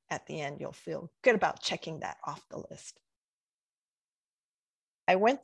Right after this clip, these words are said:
through the whole draft again and started honing my word choices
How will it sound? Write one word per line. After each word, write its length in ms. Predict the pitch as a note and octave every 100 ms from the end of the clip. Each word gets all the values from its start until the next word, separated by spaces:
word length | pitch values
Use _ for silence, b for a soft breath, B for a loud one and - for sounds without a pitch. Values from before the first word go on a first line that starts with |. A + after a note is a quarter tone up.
| -
through 320 | - C#4+ D4
the 100 | A#3
whole 360 | - A3 A3 A#3
draft 420 | G#3+ G#3+ A3+ -
again 680 | - G#3+ F3+ D#3+ D#3+ F3 G3 - -
and 220 | F#3+ F3+
started 420 | - F#3+ F3+ F3
honing 520 | - - A3+ A#3+ A#3+
my 160 | G#3 F3
word 320 | F3 F3+ G3
choices 800 | - - D3+ D3 - E3+ G#3 -